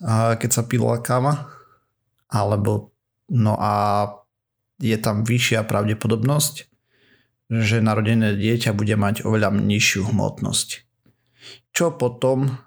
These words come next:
môže naznačovať nejaké ďalšie komplikácie do ďalšieho vývoja, napríklad... e, dobre, ale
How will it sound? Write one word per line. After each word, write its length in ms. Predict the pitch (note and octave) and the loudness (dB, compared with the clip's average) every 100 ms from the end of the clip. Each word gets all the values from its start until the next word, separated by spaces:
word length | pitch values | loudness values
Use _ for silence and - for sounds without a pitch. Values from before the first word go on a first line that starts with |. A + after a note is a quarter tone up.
| _ - | _ 0
môže 400 | A2+ A2+ A#2 G#2+ | 2 2 2 2
naznačovať 580 | G#2+ G2+ G#2 - A2 G#2 | 2 2 0 2 2 4
nejaké 340 | G#2+ A2 - | 2 0 -2
ďalšie 340 | G2 G2 - - | -4 -2 -2 -2
komplikácie 680 | G2 F#2+ G#2+ - G#2+ - A2 | -4 -2 -4 -4 -2 0 0
do 80 | |
ďalšieho 480 | G2 C#2+ A#2+ G#2 - | 0 0 -2 -2 -2
vývoja, 800 | G#2 C3 A2+ A2 G2+ G2+ - - | 0 0 2 2 2 2 -2 -8
napríklad... 800 | B2 F#2+ - G2 - G2+ G#2 - | -6 -6 -4 -8 -6 -6 -6 -8
e, 80 | C#2+ E2 C#2 - - B2 - - _ | -8 -4 -4 -4 -6 -8 -14 -20 _
dobre, 400 | A2+ G2+ G2+ - - | 0 2 0 -2 -4
ale 480 | G#2 F#2+ F#2+ G2+ | 0 2 0 0